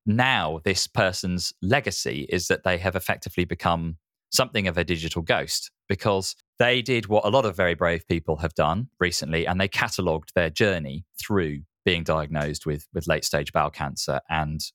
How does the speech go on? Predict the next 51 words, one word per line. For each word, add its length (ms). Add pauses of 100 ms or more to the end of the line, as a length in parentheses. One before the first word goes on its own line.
(120)
in 160
an 100
attempt 360
to 100
prevent 300
other 180
people 280
ending 220
up 140
in 100
the 60
same 400 (280)
position, 580 (280)
they 360 (140)
basically 540 (300)
put 160
their 100
whole 200
journey 340
up. 280
And 160
it 80
was 120
quite 260
a, 340
a, 220
a 80
touching 460
thing, 280
and 120
it's, 260
it's 160
quite 300
a, 260
uh, 140
an 100
emotional 460
thing. 340
And, 380
uh, 200
I'm 120
not 100
gonna 100
share 220
exactly 320
who 100
it 100
is 200
because 320
obviously 320
I, 160